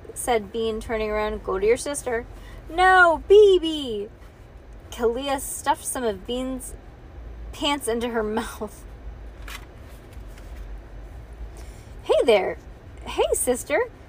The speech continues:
Ivy called. "I have a doll for you." She picked up Zellophine off the ground and waved her at Kalia. "Dolly, Dolly!" Kalia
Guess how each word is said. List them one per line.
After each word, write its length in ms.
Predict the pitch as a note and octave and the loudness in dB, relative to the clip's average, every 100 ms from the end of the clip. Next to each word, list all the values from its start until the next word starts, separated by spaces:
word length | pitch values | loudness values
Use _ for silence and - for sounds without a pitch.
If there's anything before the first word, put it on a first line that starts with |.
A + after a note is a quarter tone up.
| - | -6
Ivy 280 | G#3+ G#3+ A3 | -4 -2 -2
called. 280 | A3+ A3+ A#3+ | 2 2 2
"I 140 | - | 0
have 140 | F#4 B3+ | 0 0
a 60 | |
doll 300 | F#3+ G3+ A#3 | 0 2 2
for 160 | - D4 | 0 0
you." 260 | A#3 D4 G4+ - - - | 0 -2 -8 -16 -18 -16
She 180 | - B3 | -12 -10
picked 260 | - D#4+ | -4 -2
up 120 | D#4+ A#3 | -2 0
Zellophine 500 | B3+ C4+ C4 C4+ C4 | 2 2 0 -2 -2
off 120 | C4 | -2
the 80 | A#3 | -2
ground 320 | B3 B3 A3+ | 0 -2 -2
and 180 | G#3 G3+ | -2 2
waved 240 | A#3 A#3 | 0 2
her 80 | C4+ | -2
at 100 | A3+ | -4
Kalia. 440 | - A#3+ G3 E3+ - - - | 0 2 2 -2 -8 -20 -6
"Dolly, 420 | G4+ C5 G#4+ F4 | 0 6 6 6
Dolly!" 640 | F#4 C5 C#5+ A#4 E4 A#3+ A3 - - - - - | 6 4 6 4 2 -4 -10 -18 -20 -20 -20 -14
Kalia 400 | - C#4 D4 D4 | -10 -6 -2 -4